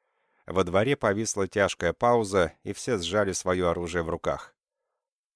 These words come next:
«Прокляну тебя, и весь род твой прокляну! Ни одна баба разродиться потом не сможет! Сгинете все злыдни! Ты меня знаешь, жердей!»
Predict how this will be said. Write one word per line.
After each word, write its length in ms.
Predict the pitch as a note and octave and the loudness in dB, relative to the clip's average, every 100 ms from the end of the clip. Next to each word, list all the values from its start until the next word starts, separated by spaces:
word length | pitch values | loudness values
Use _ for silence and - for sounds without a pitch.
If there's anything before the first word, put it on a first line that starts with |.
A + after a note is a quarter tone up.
| - | -2
«Прокляну 560 | A2 - C#3 E3+ F#3 | -2 0 2 4 2
тебя, 340 | E3 D3+ C#3 G#2+ | 2 2 4 4
и 120 | A2+ | 4
весь 260 | E3 D#3+ D#3 | 2 2 2
род 260 | F#3 F3 | 2 2
твой 200 | E3 D#3+ | 2 2
прокляну! 680 | B2 D3 - C3+ C3+ G#2 D#2 _ _ | 4 0 0 2 4 2 0 _ _
Ни 140 | D#3+ | 2
одна 320 | E3 C#3+ D#3+ C#3+ | 4 4 4 4
баба 300 | D#3 C#3 C3+ | 4 4 4
разродиться 580 | A#2 B2+ A#2+ B2+ - | 4 4 2 0 0
потом 300 | A#2+ A#2 A2 | 0 2 2
не 80 | G#2+ | 0
сможет! 480 | - A2 F2 E2 - _ - | 0 2 2 0 -10 _ -6
Сгинете 560 | G2+ A2 E3 D3+ C#3 | -6 0 4 4 2
все 220 | C3 - A2+ | 0 0 0
злыдни! 560 | G#2+ A#2+ E2+ F2 D2+ - _ | 0 0 0 -2 -4 -8 _
Ты 120 | - G2 | -2 0
меня 240 | A2 C3+ | 2 2
знаешь, 360 | F#2+ G2 B2 A2+ | 2 2 2 4
жердей!» 540 | B2 A#2 G#2+ F#2 C#2 | 2 2 4 2 0